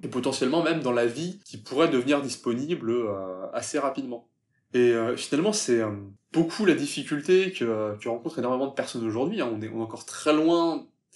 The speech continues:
d'avoir compris, euh, globalement, euh, le fonctionnement de notre esprit de cette façon-là. C'est qu'on, on a tendance, en fait, à essayer de, euh, de faire un travail sur nous. Enfin, alors déjà, quand on a pris conscience qu'on pouvait faire un travail sur nous, on a tendance, globalement, à essayer de faire un travail sur nous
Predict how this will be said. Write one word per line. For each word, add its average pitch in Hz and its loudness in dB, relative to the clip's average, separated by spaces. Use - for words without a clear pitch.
d'avoir 123 -2
compris, 180 -2
euh, 113 0
globalement, 135 0
euh, 113 -2
le 120 4
fonctionnement 143 0
de 139 -2
notre 120 -2
esprit 139 -4
de 143 -4
cette - -8
façon-là. 160 -4
C'est - -8
qu'on, 110 -10
on 127 -2
a 131 4
tendance, 180 2
en 156 -2
fait, 202 2
à 135 6
essayer 160 2
de, 143 2
euh, 117 0
de 117 -4
faire - 2
un 165 6
travail 165 4
sur 165 0
nous. 202 6
Enfin, 123 6
alors 113 0
déjà, 143 6
quand 131 -4
on 123 -4
a 117 -2
pris 120 -14
conscience 143 -6
qu'on 113 -6
pouvait 117 -6
faire 117 -6
un 117 -4
travail 113 -2
sur 151 -4
nous, 226 -2
on 139 0
a 120 4
tendance, 165 0
globalement, 135 2
à 151 0
essayer 165 -4
de - -8
faire 170 -2
un 160 -4
travail 143 -2
sur 127 -4
nous 202 -2